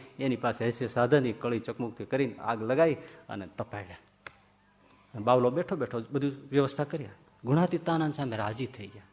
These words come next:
"બાવલા, તું શું કરે?" "બસ બાપા, આ કરીએ અમે તો, આ લાકડા વીણીએ ને અમે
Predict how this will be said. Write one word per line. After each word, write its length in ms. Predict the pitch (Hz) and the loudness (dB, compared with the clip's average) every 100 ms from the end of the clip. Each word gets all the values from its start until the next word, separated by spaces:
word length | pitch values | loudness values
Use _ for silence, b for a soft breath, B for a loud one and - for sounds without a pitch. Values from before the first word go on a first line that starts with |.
| - | -6
"બાવલા, 320 | 113 110 110 - - _ _ _ _ _ _ _ _ _ _ - | -4 -2 -4 -6 -20 _ _ _ _ _ _ _ _ _ _ -8
તું 100 | 110 | -2
શું 240 | 160 156 | -2 0
કરે?" 140 | 110 | -4
"બસ 220 | 131 170 143 | -4 -6 -6
બાપા, 260 | 127 110 | -8 -6
આ 220 | 92 151 | 0 0
કરીએ 340 | 131 135 139 101 | 0 -4 -6 -6
અમે 160 | 95 95 | -10 -12
તો, 140 | 101 - - | -16 -16 -12
આ 60 | |
લાકડા 340 | 123 139 127 101 | -6 -4 -4 0
વીણીએ 280 | 127 135 98 | 2 2 -2
ને 160 | 95 | -6
અમે 180 | 110 | -8